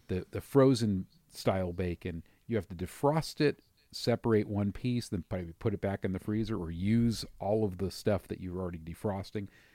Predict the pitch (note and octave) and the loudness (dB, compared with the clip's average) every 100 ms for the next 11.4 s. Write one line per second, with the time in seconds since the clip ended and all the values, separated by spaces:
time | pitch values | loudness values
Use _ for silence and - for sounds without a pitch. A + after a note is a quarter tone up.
0 | _ - - C3+ C3 A#2+ A#2 G#2+ - G2+ | _ 0 6 6 6 2 2 -2 -2 -6
1 | F2+ D#2 - G2+ - E2 - F#2 - E2+ | -6 -6 -4 -4 -6 -10 -4 -4 -4 -6
2 | D#2+ - A2 - F#2+ E2 E2 D#2 F2 D#2 | -8 0 0 0 -2 -2 -4 -8 -10 -12
3 | - D#2+ D#2+ - F2+ E2+ E2 - E2 F2 | -12 -14 -10 -6 -6 -6 -8 -8 -6 -6
4 | D#2 D#2 F2+ F2 F2 - D#2 D#2 - A2+ | -8 -10 -10 -8 -8 -8 -10 -10 -6 -4
5 | E2+ - - - A#2 B2+ C#3 D3 D3 B2 | -4 -10 -6 0 2 4 4 2 0 0
6 | C3 C#3 B2 A#2+ A2+ B2+ E3 C3 - G2 | 0 0 0 -2 0 0 0 0 0 -2
7 | - D#2+ F#2 - F#2+ F2+ - _ - A#2+ | -2 -4 -6 -6 -8 -10 -14 _ -4 -2
8 | B2 - - - G#2+ G#2 G2 F#2 F2+ - | 0 -2 -4 0 2 2 0 -4 -6 -10
9 | _ - D3 G2+ D#2 - - D2+ - B2+ | _ -6 -2 -2 -4 -12 -12 -12 -6 -4
10 | A2+ G#2 E2 - - C3 B2+ E2 - _ | 0 0 -2 -6 -6 -2 -2 -4 -10 _
11 | - F#2 F2 E2 | -10 -6 -6 -8